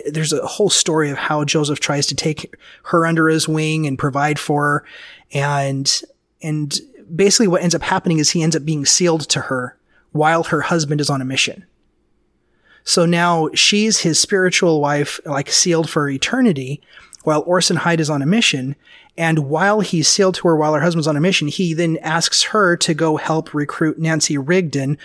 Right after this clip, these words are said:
who's the daughter of Sidney Rigdon. And so Sidney Rigdon, um, his daughter comes in, Nancy Rigdon, Joseph proposes, Si-, Nancy Rigdon rejects it right away. And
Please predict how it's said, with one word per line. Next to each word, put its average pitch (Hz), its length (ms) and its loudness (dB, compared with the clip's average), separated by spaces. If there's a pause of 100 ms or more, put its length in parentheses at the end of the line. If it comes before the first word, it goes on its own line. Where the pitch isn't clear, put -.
(140)
who's 185 180 2
the 156 100 0
daughter 156 300 2
of 147 140 -2
Sidney 160 360 0
Rigdon. 120 420 -12 (1300)
And 165 580 2
so - 460 0
Sidney 262 340 4
Rigdon, 185 520 2
um, 151 300 -2
his 135 120 -4
daughter 160 220 2
comes 160 240 0
in, 165 80 0
Nancy 165 260 0
Rigdon, 160 360 0
Joseph 156 340 0
proposes, 185 720 2 (300)
Si-, 185 500 0
Nancy 180 360 2
Rigdon 160 540 0 (280)
rejects 160 440 0
it - 80 -2
right 139 220 -2
away. 92 280 -8 (840)
And 160 500 2